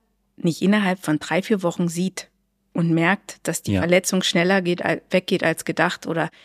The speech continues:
Speaker 1: ich bin fitter, spritziger und so weiter, dann ist das ja, also dann ist ja Quatsch.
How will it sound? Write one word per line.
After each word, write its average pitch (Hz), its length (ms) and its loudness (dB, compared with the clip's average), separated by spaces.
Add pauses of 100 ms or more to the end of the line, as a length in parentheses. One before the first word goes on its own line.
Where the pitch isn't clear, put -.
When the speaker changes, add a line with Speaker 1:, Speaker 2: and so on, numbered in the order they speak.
(200)
Speaker 1:
ich - 140 -20
bin 170 240 4
fitter, 190 360 2
spritziger 175 680 0
und 180 140 -2
so 175 120 -4
weiter, 156 300 -4 (500)
dann 175 180 0
ist 180 120 -2
das 196 160 -2
ja, 156 280 0
also 170 200 -2
dann 165 140 0
ist - 120 -2
ja 185 100 0
Quatsch. - 380 -2